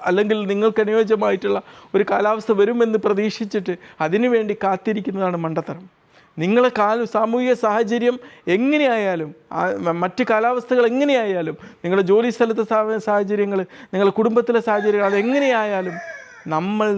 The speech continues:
നമ്മളായിട്ട്, നിങ്ങൾ നിങ്ങളായിട്ട് ഉറച്ചു നിന്ന് ജീവിക്കാനുള്ള പ്രയത്നമാണ് നോക്കേണ്ടത്. ഒരു മനുഷ്യൻ അവനവൻ്റെ കാലാവസ്ഥയുമായിട്ട് അവൻ്റെ ചുറ്റുപാടുകളിലേക്ക് നീങ്ങുകയാണ് വേണ്ടത്. അവൻ്റെ സന്തോഷത്തിൻ്റെയും സമാധാനത്തിൻ്റെയും അറിവിൻ്റെയും മൂല്യവത്തായ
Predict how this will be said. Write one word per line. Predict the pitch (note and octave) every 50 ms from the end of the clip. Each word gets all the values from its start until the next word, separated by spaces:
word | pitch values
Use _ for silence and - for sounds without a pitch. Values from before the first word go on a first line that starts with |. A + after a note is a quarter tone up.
| F#3+ F#3
നമ്മളായിട്ട്, | F3 F#3+ G3+ G#3+ G#3+ G#3 G3 F#3+ F#3 F#3 F3+ G3+ F3 E3+ F3+
നിങ്ങൾ | F#3 G3 G3+ G3 G3 F#3 F#3
നിങ്ങളായിട്ട് | G3 G#3+ A3+ A3+ G#3+ G3+ G3 F3+ - G3 E3+ - - - - - _ _ -
ഉറച്ചു | - E3+ F#3+ F#3 - A3+ G3+ G3+
നിന്ന് | F#3+ F#3+ F#3 F3 D3+ D#3+
ജീവിക്കാനുള്ള | F3 F#3 F#3+ G3+ G3 - A3 A3+ G#3 G#3 F#3+ F#3+ F#3
പ്രയത്നമാണ് | F3+ F3 F3 F3 - E3 D#3 D3+
നോക്കേണ്ടത്. | D3 C#3 - - F#3 E3+ C3+ D3 - _ _ _ _ _ _
ഒരു | - D#3+ F3+ F#3
മനുഷ്യൻ | F#3 G3 F#3 - A3 G#3
അവനവൻ്റെ | G3 F#3+ G#3+ A#3 B3 B3+ B3+ B3 A#3 A3+ A#3
കാലാവസ്ഥയുമായിട്ട് | G3+ F#3+ G3 G3+ G3+ F#3+ - - G3+ G3 F#3+ F#3 F#3+ F#3 F3+ F3 E3+ - - - - - - - _ _
അവൻ്റെ | D3 D3 D#3 E3+ E3+ F3 -
ചുറ്റുപാടുകളിലേക്ക് | F3+ D#3 - G3+ F3+ F#3+ F3+ F3 F3 F3 E3+ E3+ E3 E3+ D#3+ - E3 D3+
നീങ്ങുകയാണ് | D3+ D3+ D3+ D3+ D3+ D3 D3 C#3+
വേണ്ടത്. | C#3 C#3+ F#3+ - - - _ _ _ _ _ _ -
അവൻ്റെ | C#3+ D3 D#3 E3 D#3 -
സന്തോഷത്തിൻ്റെയും | E3+ E3 F3 F#3 F3+ E3+ - F3 - E3+ E3 E3 E3 D#3+ - E3+
സമാധാനത്തിൻ്റെയും | E3 E3 F3 F#3 F#3+ F#3 F3 F3 F3 E3+ E3+ D#3+ D#3+ E3 D#3 D#3 D3 C#3+ - _ _ _ _ _ _ _ _ _ _ _ _ _ _ _ _ _ _ _ _ _ _ _
അറിവിൻ്റെയും | - D3+ D#3+ F#3 G#3 A#3+ A#3 B3 A3+ G#3 G3+ G3 F#3+ F3 D#3+ D3+ D3 - _ _ _ _ _ _
മൂല്യവത്തായ | A3 D#3+ F3 G3+ A#3+ A3+ A#3+ A#3 A3 A3 - G3